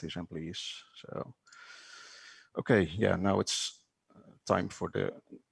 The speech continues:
good parts and show you the coding for this. So, uh, I will sh-, first show you this. Um, oh, I have to show my other, I have two instances of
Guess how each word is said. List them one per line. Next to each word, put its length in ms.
good 200
parts 540
and 360
show 180
you 120
the 80
coding 600
for 160
this. 500
So, 520
uh, 360
I 80
will 100
sh-, 220
first 340
show 220
you 160
this. 400
Um, 640
oh, 140
I 40
have 140
to 100
show 220
my 180
other, 180
I 60
have 180
two 180
instances 520
of 100